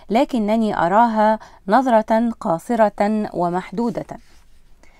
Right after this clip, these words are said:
عدم أخذنا العطلة الصيفية على محمل الجد وصفة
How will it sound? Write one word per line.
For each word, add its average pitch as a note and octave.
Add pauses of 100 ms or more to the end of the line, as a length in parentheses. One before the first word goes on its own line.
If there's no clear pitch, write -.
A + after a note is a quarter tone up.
(720)
عدم E4+
أخذنا G3
العطلة G3
الصيفية G#3
على F3
محمل G3
الجد F3+ (520)
وصفة B3+